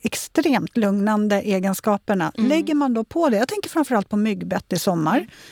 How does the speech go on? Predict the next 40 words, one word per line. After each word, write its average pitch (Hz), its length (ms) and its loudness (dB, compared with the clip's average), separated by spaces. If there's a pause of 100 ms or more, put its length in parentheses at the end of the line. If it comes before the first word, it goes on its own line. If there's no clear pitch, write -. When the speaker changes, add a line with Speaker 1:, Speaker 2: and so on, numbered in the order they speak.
(160)
Speaker 1:
att - 120 -18
man 285 100 2
lägger 269 180 0
på 214 200 -2
en 220 80 2
liten 233 300 0
klutt - 460 -2
av 254 80 0
den 254 160 2
här 226 80 0
masken 214 520 -2
när 220 120 2
den 226 120 0
är 214 120 0
så - 140 -2
här 214 60 2
sval. 208 360 0 (420)
Så - 120 -6
det 269 100 2
känns 302 260 -2
ju 262 60 0
jätteskönt 254 960 0
när 180 100 0
man 156 160 0
har - 100 -2
klåda. - 360 0 (920)
Och 269 120 4
den 285 100 4
här 403 240 -2
innehåller 202 400 0
ju 196 180 0
då 185 340 -2
en 190 360 -2
botanisk 294 600 0
blandning 202 500 0
av 180 200 -2
timjan 196 640 0
och 247 120 0
gurka, 208 600 0
olivextrakt, 202 960 0